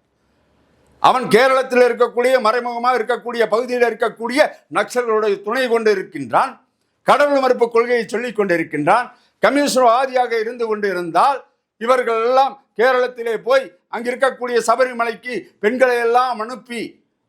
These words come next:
அவர்களெல்லாம் தரிசிக்கலாம் என்று சொன்ன நீங்கள், இங்கே வந்த திருப்பரங்குன்றத்திலே தீபத்தூண் ஏற்றுகின்ற பொழுது நீங்கள் நீதிமன்றத்தை மதிக்க வேண்டும் என்று சொல்லி கேரளாவை சொல்லுகின்ற கம்யூனிஸ்டுக்காரன் அதே திருப்பரங்குன்றத்தில்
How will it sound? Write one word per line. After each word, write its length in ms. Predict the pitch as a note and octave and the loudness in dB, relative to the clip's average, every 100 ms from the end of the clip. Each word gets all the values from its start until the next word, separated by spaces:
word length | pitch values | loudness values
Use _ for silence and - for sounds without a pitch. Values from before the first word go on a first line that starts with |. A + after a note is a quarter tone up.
| D#3 | 0
அவர்களெல்லாம் 500 | G3+ G#3 G#3+ A#3+ A#3+ | 0 0 0 0 0
தரிசிக்கலாம் 580 | G#3+ C4 B3+ - A3+ A3 G#3+ | -2 -4 -10 -2 -2 -2 -4
என்று 140 | G3+ G3+ | -8 -8
சொன்ன 220 | F#3+ F#3 E3 | -10 -6 -6
நீங்கள், 340 | D#3 E3 D#3 B3+ - _ _ _ _ _ _ _ _ _ _ _ _ _ _ _ _ _ - | -4 0 2 2 -2 _ _ _ _ _ _ _ _ _ _ _ _ _ _ _ _ _ 2
இங்கே 360 | C#3+ A#3 A#3+ A#3+ A3 | 4 4 4 4 2
வந்த 200 | A3+ A3+ F3 | 2 0 0
திருப்பரங்குன்றத்திலே 960 | G#3+ A#3+ A3+ A3+ G#3+ G#3+ G#3+ G#3 G3+ G3 - _ G3 | 0 0 0 -2 -2 -2 -2 -2 0 -2 -4 _ -2
தீபத்தூண் 500 | B3 A#3+ A#3+ A3 G#3 A3+ | 2 2 0 -4 0 0
ஏற்றுகின்ற 460 | A3 A3 G#3+ G3+ F#3+ | 0 -4 0 0 2
பொழுது 280 | G3 F3 F3+ - _ D3 | 0 0 -2 -6 _ -2
நீங்கள் 260 | G#3+ G3+ F3+ | 0 2 0
நீதிமன்றத்தை 640 | B3+ A#3+ A3+ G#3+ G#3+ G#3 F3+ - _ D3 | -2 -2 -2 -2 0 0 -2 -6 _ 0
மதிக்க 280 | A#3 B3+ B3+ | 0 2 0
வேண்டும் 260 | B3 A#3 A#3 | 0 -2 -4
என்று 140 | A3 A3 A3+ | -4 -4 0
சொல்லி 160 | G#3+ - E3+ | 0 0 0
கேரளாவை 460 | B3 B3+ B3+ A#3+ G#3 | 2 4 2 0 -10
சொல்லுகின்ற 400 | A3+ A3+ A3 G#3+ G#3 | -12 -12 -8 -8 -4
கம்யூனிஸ்டுக்காரன் 840 | G3+ B3 A3 - E3+ G#3+ C#4+ F#4 F#5+ - _ _ _ _ _ - A#2 | -6 -6 -12 -12 -2 2 2 2 -2 -14 _ _ _ _ _ -2 0
அதே 180 | E3 G#3+ F3 | 2 0 2
திருப்பரங்குன்றத்தில் 800 | B3 A#3+ G#3 G3+ F#3+ F#3+ F3 | 0 0 -4 -2 -2 -2 -6